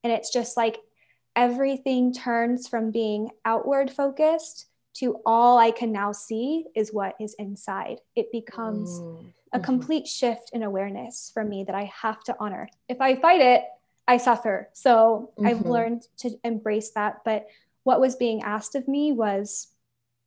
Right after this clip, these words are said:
Speaker 1: yes, to honor the awareness that had come through, that the breast implants that I've had in my body for eleven years were no longer serving me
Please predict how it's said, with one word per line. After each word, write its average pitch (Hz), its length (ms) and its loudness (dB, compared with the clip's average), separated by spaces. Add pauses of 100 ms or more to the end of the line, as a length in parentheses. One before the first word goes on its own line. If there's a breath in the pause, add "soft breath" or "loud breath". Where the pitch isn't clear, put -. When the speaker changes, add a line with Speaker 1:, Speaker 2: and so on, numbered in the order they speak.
(580 soft breath)
Speaker 1:
yes, 214 560 -2 (380)
to 247 260 -2
honor 233 320 0
the 294 140 2
awareness 214 480 0
that 208 180 -2
had 208 140 -6
come 240 260 -4
through, 233 480 -2 (380)
that 208 440 0 (360)
the 226 120 -2
breast 208 480 -2
implants 214 760 -8
that 208 80 -6
I've 190 160 -2
had 196 500 -6
in 220 140 -4
my 196 120 -6
body 220 560 -4 (520)
for 220 340 4
eleven 208 460 -2
years 240 560 -10 (640)
were 233 540 4 (260)
no 240 280 2
longer 226 400 2
serving 208 440 -4
me 277 360 -4